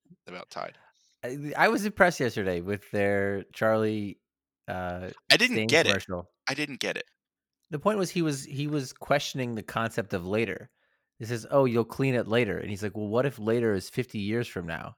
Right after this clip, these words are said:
Speaker 2: And he has, like, a mini panic attack that, that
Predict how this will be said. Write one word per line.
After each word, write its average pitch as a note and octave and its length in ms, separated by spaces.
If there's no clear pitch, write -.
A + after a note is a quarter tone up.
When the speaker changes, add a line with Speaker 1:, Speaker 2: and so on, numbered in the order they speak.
Speaker 2:
And G#2 100
he G#2 80
has, G2 120
like, G2+ 180
a G#2 100
mini G#2+ 260
panic A2 360
attack F2 360
that, - 240
that F#2+ 260